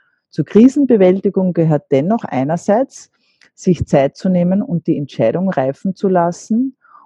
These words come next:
und andererseits der Mut, sie dann auch zu treffen. Wer die Entscheidung nicht treffen will, über den würde dann entschieden werden.“ Ja, <laughs> zum Glück haben wir heute viele Möglichkeiten, um sich,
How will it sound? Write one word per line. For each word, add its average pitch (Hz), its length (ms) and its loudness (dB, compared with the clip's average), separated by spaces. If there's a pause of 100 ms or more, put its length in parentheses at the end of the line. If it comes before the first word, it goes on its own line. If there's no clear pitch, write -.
(120)
und 185 200 -2
andererseits 220 720 -2
der 175 100 -2
Mut, 165 420 0
sie 190 140 -2
dann 151 220 -2
auch 165 260 -6
zu - 160 -14
treffen. - 520 -8 (960)
Wer 156 120 2
die 160 80 0
Entscheidung 151 440 0
nicht 226 260 2
treffen 220 400 0
will, 202 380 2 (100)
über 165 200 0
den 156 340 0
würde 147 260 0
dann 135 420 -6
entschieden 151 540 -4
werden.“ - 340 -8 (880)
Ja, 170 340 0
<laughs> - 260 -10
zum 214 240 2
Glück 233 260 2
haben 185 220 2
wir 175 280 4
heute 160 280 -2
viele 226 380 4
Möglichkeiten, 208 800 2 (580)
um 190 300 4
sich, - 500 -4